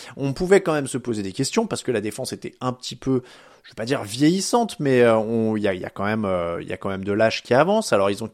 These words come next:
signé Carl Granderson pour une, euh, pour une prolongation de contrat, mais, euh, je vais vous mettre la,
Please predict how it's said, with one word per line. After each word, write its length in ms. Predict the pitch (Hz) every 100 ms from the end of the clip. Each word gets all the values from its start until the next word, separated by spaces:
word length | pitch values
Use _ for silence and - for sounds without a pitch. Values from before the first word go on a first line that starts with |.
| -
signé 360 | - 120 110
Carl 200 | 113 110
Granderson 540 | 107 107 110 - 120 113
pour 260 | 104 95
une, 140 | 92 92
euh, 800 | 87 85 - - - - - 95
pour 160 | - 113
une 80 | 113
prolongation 600 | - 120 117 120 - 127
de 60 |
contrat, 560 | 123 160 151 190 196 196
mais, 460 | 131 120 143 165 113
euh, 240 | 110 107
je 140 | 101
vais 40 | 113
vous 140 | 135
mettre 180 | 151 143
la, 420 | 110 101 92 90